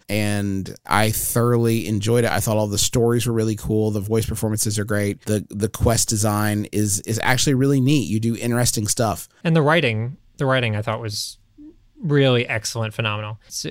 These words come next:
Speaker 2: it's the, uh, original Fallout writers, like, of the original franchise of Fallout, uh,
Speaker 1: And
Speaker 2: before
Speaker 1: Fallout New Vegas.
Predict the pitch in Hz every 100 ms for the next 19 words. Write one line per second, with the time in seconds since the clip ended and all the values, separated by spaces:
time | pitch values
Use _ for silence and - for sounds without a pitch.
0 | - 151 - 156 139 131 127 123 131 151
1 | 151 160 147 143 139 - - 131 131 135
2 | 127 135 185 196 127 117 113 120 110 120
3 | 123 120 110 120 113 131 123 123 127 143
4 | 143 170 - - - _ _ 135 127 120
5 | 147 123 120 117 113 120 117 113 87 101
6 | -